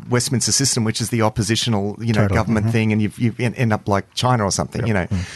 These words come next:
Speaker 1: So,
Speaker 2: And it
Speaker 1: so
Speaker 2: assumes
Speaker 1: we
Speaker 2: that
Speaker 1: want
Speaker 2: one side has all the right answers
Speaker 1: Yeah,
Speaker 2: as
Speaker 1: that's
Speaker 2: well,
Speaker 1: right. And,
Speaker 2: which
Speaker 1: and I
Speaker 2: most
Speaker 1: don't
Speaker 2: doesn't.
Speaker 1: think,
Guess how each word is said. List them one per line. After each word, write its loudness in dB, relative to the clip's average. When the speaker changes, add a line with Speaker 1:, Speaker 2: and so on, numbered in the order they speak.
Speaker 1:
So, 2
Speaker 2:
And 4
it 2
Speaker 1:
so 2
Speaker 2:
assumes 2
Speaker 1:
we 4
Speaker 2:
that 4
Speaker 1:
want 4
Speaker 2:
one 2
side 0
has 0
all -6
the -4
right -2
answers 0
Speaker 1:
Yeah, 4
Speaker 2:
as -4
Speaker 1:
that's 0
Speaker 2:
well, 4
Speaker 1:
right. 0
And, 2
Speaker 2:
which -6
Speaker 1:
and 2
I 4
Speaker 2:
most 0
Speaker 1:
don't 2
Speaker 2:
doesn't. -2
Speaker 1:
think, -2